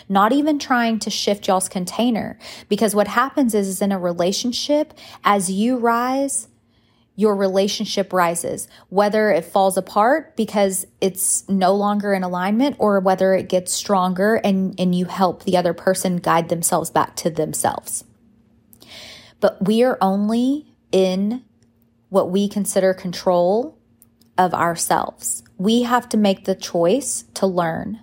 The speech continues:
from the teachers and the teachings that are put in our life every single day. Every day. I think that's it.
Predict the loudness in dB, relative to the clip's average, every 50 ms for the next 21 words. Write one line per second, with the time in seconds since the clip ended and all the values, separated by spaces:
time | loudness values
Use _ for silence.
0 | _ _ -2 0 0 0 2 -2 -2 -2 -4 -4 -2 0 0 0 2 0 -2 -4
1 | -4 -2 0 0 0 0 -2 -4 -4 -4 -2 -2 -4 -4 -4 -6 -8 -10 -10 -14
2 | -16 -20 -20 -20 -2 0 2 2 2 0 0 -2 2 2 4 4 4 2 2 0
3 | 2 2 2 0 0 -2 -6 -10 -16 -20 -10 _ 0 0 0 0 -2 -4 -4 -2
4 | -2 -4 -8 -10 -16 _ _ _ -10 -8 -6 -4 -2 -2 -4 -4 -4 -4 -4 -4
5 | -6 -8 -14 _ _ _ _ _ _ _ _ _ _ -2 -2 -2 -2 -4 -8 -14
6 | _ _ _ _ _ _ _ _ _ _ _ _ _ _ _ _ _ _ _ _
7 | _ _ _ _ _ _ _ _ 2 2 2 2 -2 -2 -2 -4 -6 -8 -8 -12
8 | -18 -20 _ _ _ _ _ _ _ _ _ _ _ _ _ _ _ _ _ _
9 | _ _ _ _ _ _ _ _ _ _ _ _ _ _ _ _ _ _ _ _
10 | _ _ _ _ _ _ _ _ _ _ -6 -4 -4 -4 -6 -8 -8 -6 -6 -6
11 | -6 -6 -8 -8 -8 -8 -12